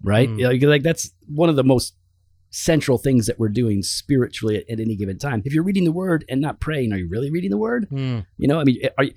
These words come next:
Speaker 1: if you're, if you're meditating on scripture but not praying,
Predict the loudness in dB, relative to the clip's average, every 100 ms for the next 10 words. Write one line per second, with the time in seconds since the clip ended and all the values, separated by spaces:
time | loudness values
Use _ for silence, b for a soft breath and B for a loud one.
0 | b _ _ -2 2 2 0 -6 -4 -2
1 | 2 4 4 2 2 0 -2 -2 -2 0
2 | 2 0 -2 -4 -2 -2 -4